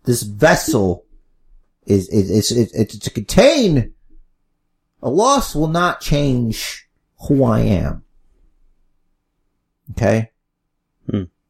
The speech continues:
Speaker 1: And fortunately for you, a victory will never change who you are!
Speaker 2: <laughs>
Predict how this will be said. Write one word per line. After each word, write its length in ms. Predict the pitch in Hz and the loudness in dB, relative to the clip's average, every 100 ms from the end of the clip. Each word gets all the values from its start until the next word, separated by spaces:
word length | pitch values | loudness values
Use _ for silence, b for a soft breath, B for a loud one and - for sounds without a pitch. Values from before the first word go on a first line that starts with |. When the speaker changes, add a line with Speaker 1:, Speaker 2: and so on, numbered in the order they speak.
| _ _ _ _ _ _ _ _ | _ _ _ _ _ _ _ _
Speaker 1:
And 140 | 131 - | -2 0
fortunately 640 | - 190 190 - 160 139 147 | 2 2 2 0 -4 0 -2
for 160 | - 123 | 0 -2
you, 340 | 120 151 107 | 4 4 4
a 100 | 104 | 2
victory 680 | 98 123 131 - 104 95 101 _ _ _ _ _ _ _ | 2 2 0 0 2 2 -2 _ _ _ _ _ _ _
will 200 | 104 104 | 0 2
never 400 | 120 302 381 440 | 4 6 6 6
change 500 | - 415 381 - - | 6 6 6 2 2
who 220 | 175 311 | 6 8
you 240 | 359 403 480 466 | 10 10 10 8
are! 240 | 403 - - | 6 2 -4
Speaker 2:
<laughs> 280 | 160 - | -6 -6